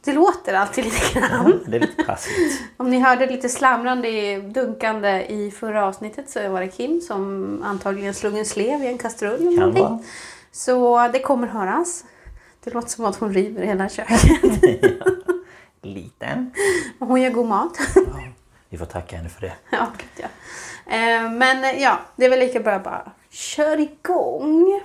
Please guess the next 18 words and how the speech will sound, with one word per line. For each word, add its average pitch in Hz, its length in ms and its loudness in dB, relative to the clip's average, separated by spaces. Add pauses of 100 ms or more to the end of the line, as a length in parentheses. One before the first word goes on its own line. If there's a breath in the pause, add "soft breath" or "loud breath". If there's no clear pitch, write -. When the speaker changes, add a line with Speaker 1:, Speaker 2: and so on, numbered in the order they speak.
(140)
Speaker 2:
Ja. - 760 -8
Speaker 1:
Jag 262 160 -4
ska 269 120 -4
ju 277 80 0
prata 262 540 4
om 214 220 -6
Uppsala-studenten 202 1120 -6
Alexander 214 680 -6
Åman. 269 720 -2 (220)
Speaker 2:
Mm. 90 400 -2 (280 loud breath)
Speaker 1:
Och 240 100 -2
jag 247 160 4
är 247 60 2
medveten 214 400 -4
om 202 100 -4
att 196 100 -6
folk 196 240 -6
kommer 185 680 -2